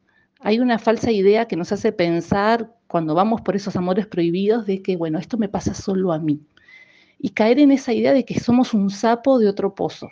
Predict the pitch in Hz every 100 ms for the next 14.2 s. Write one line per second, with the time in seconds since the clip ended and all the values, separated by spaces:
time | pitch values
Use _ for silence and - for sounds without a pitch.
0 | _ _ _ _ _ _ _ _ - 233
1 | 226 233 240 240 240 262 294 294 - -
2 | 196 220 226 214 196 202 220 240 247 -
3 | 190 175 180 196 240 349 - _ _ -
4 | 196 - 185 180 208 190 240 220 - _
5 | - - - 180 180 254 233 160 151 _
6 | _ - - 220 214 214 175 160 160 151
7 | 143 180 _ _ _ - 180 175 170 151
8 | 156 139 - _ - _ _ - 185 214
9 | 240 208 180 - 170 - - 247 233 226
10 | - 180 175 208 254 240 202 208 170 165
11 | - 180 190 196 196 190 175 185 196 196
12 | - 180 175 160 180 - - 208 208 202
13 | 180 180 180 185 190 - 170 180 214 214
14 | 240 277